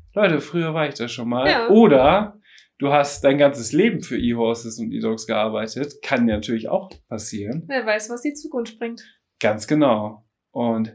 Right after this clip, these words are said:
Speaker 1: deswegen freut mich, dass, dass du heute dabei warst.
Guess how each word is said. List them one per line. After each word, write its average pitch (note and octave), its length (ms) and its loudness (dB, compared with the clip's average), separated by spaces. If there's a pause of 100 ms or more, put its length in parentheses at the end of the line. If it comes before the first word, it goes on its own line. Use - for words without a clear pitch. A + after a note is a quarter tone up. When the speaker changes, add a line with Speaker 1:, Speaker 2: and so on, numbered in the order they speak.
(160)
Speaker 1:
deswegen C#3 920 0
freut F#3+ 380 4
mich, D3+ 160 -4
dass, C3+ 220 0
dass C3 180 -6
du B2 80 -2
heute B2 260 -2
dabei A2 420 0
warst. A#2+ 500 -4